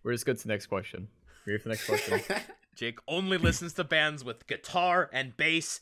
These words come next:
Speaker 3: and drums and maybe piano if he's feeling up to
Speaker 2: I
Speaker 3: it.
Speaker 2: feel like I listen to so many, like,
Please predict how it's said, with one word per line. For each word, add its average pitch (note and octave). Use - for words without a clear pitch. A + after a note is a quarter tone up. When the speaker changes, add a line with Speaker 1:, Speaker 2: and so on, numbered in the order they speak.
Speaker 3:
and C#3+
drums E3
and F3
maybe B3
piano D3+
if C#3+
he's A#2
feeling G2+
up E2
to B2
Speaker 2:
I -
Speaker 3:
it. -
Speaker 2:
feel D#3+
like F3
I C#3
listen C#3
to C#3+
so C3
many, A#2+
like, A2+